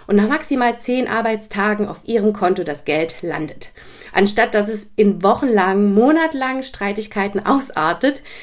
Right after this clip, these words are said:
was vielleicht noch vor dem Gericht landet und Sie immer hinterherrennen müssen.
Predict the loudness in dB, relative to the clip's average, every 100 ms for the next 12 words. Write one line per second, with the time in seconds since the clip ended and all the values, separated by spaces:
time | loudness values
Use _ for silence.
0 | -6 -4 0 2 2 2 -2 0 4 4
1 | 4 2 2 0 -4 -2 0 -2 -2 -12
2 | -20 -2 2 2 2 0 0 4 6 6
3 | 2 2 4 2 0 -2 -4 -6 -8